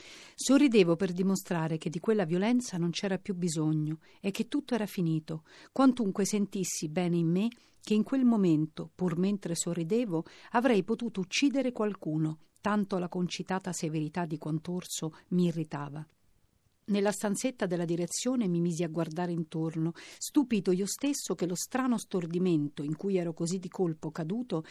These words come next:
non mi impedisse di percepire lucidamente e precisamente le cose, fin quasi ad avere la tentazione di riderne, uscendo apposta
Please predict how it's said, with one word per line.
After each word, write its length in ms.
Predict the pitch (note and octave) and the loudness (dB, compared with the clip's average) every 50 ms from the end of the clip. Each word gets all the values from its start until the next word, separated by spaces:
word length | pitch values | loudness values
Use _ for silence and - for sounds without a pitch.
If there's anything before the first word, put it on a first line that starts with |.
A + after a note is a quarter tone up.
| - - - - _ | -16 -20 -20 0 _
non 200 | A3 C4+ C4+ C4+ | 6 8 10 10
mi 120 | C#4 D4 | 10 10
impedisse 580 | C#4+ C#4+ - D4 A3+ G#3+ F#3 F3 - - F3+ E3+ | 8 6 4 2 2 2 0 0 0 -4 -4 -2
di 140 | E3+ F#3+ | -4 -2
percepire 680 | - G3+ G3 F#3+ - - - A#3 - - F#3 E3 D#3+ D#3 | -2 -2 -4 -4 -6 -2 -2 -2 -2 -2 -4 -2 0 0
lucidamente 840 | D#3 E3 F3+ - - A3+ F#3+ G#3 G#3 G#3 G3 E3 D3+ D3 D3 - D#3+ | 0 0 -2 -2 -4 -4 -2 0 0 0 0 0 0 -2 -2 -6 -8
e 40 | D3+ | -8
precisamente 840 | - D#3+ E3+ - - G3+ F3+ - G3 G3+ A#3 C#4 D4 D#4 - - B3+ | -6 -6 -6 -4 -4 -4 -2 -2 0 0 2 0 0 -2 -2 -6 -4
le 140 | B3 B3 B3 | -4 -4 -4
cose, 400 | - D#3+ D3 D3+ C#3+ D#3 D#3 D#3+ | -4 -6 -6 -6 -6 -6 -8 -10
fin 540 | - - - - - - - - - F#3+ C#4+ | -12 -16 -20 -20 -20 -18 2 8 8 8 8
quasi 340 | C#4+ A#3+ G3 F3 F3 - F#3 | 8 6 4 4 4 2 0
ad 80 | F3+ | 0
avere 300 | G#3 G3+ F3+ F3 D#3+ D#3+ | 0 0 2 2 2 2
la 100 | D#3+ E3 | 0 0
tentazione 720 | - - F#3 F#3+ F3+ G3+ G3 F#3+ - - C#4 C#4+ C#4 B3+ | 0 0 -2 0 0 -2 -4 -4 -4 -2 2 2 2 4
di 100 | G3 F#3+ | 4 2
riderne, 600 | F3+ D#3+ D3+ C3+ C#3 C#3 D3 D3+ D3+ D3 C#3+ - - | 2 2 0 -2 -4 -6 -4 -4 -4 -4 -4 -6 -6
uscendo 480 | - G#3 - - - A#3 A3 G3+ E3+ E3 | -6 -4 -2 -2 -2 -2 -2 -2 -2 -4
apposta 580 | D#3+ - - A3 B3 B3 - - - - B3 | -6 -4 -4 -4 -2 -2 -6 -8 -8 -10 -12